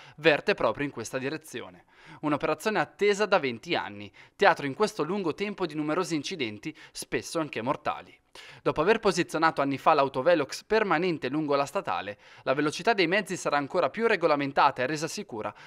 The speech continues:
grazie al rondò dedicato al regista Fellini, in quanto lungo quel tratto di strada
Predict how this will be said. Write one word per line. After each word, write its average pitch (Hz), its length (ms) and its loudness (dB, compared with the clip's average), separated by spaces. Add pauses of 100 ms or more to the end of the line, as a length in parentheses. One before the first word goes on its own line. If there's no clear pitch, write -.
(100)
grazie 196 420 4
al 180 60 4
rondò 185 500 2
dedicato 170 560 0
al 147 240 2
regista 147 440 -6
Fellini, 110 540 -6 (220)
in 147 140 -2
quanto 160 320 4
lungo 175 440 -2
quel 123 180 -4
tratto 175 280 2
di 127 100 -10
strada 175 460 2